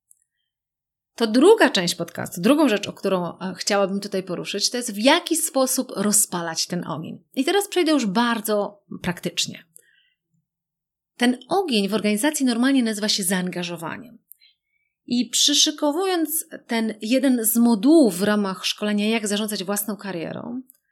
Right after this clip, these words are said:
właśnie o zaangażowaniu ludziom opowiadam. Ale odpowiadam ob-, od bardzo ciekawej strony, a mianowicie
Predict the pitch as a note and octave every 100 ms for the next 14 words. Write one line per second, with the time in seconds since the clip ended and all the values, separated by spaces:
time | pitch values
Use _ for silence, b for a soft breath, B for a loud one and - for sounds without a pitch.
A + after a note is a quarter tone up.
0 | _ - F#3+ B3 E4+ E4 F4+ - D4+ C#4+
1 | - A#3 A3 G#3+ G#3 G3+ G3 G3 F3+ F#3
2 | F3+ F3 D#3+ - - - A3 - b b
3 | b b b _ _ _ - B3 - C#4
4 | C#4 C#4+ F#4+ F#4 D#4 - - G3 F#3+ -
5 | G#3 G3+ F#3 C4 D4 C4+ C4+ B3+ A#3+ -
6 | G3+ F#3 F3+ - F3+ D#3+ - - B3+ D#4
7 | A#3+ E3+ - -